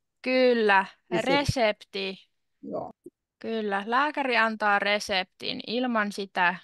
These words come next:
Speaker 1: ei saa lääkettä. Ää, no sitten, voisiko Ameli lukea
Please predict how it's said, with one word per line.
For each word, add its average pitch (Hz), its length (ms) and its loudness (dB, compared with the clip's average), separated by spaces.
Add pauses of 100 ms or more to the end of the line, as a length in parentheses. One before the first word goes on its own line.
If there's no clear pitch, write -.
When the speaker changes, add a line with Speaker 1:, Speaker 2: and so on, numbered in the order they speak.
(200)
Speaker 1:
ei 185 200 -6
saa 76 320 -4
lääkettä. 101 720 -4 (1600)
Ää, 185 580 0 (400)
no 196 200 -4
sitten, 254 920 -2 (1400)
voisiko 190 840 -2 (2500)
Ameli 233 720 4
lukea 185 540 -2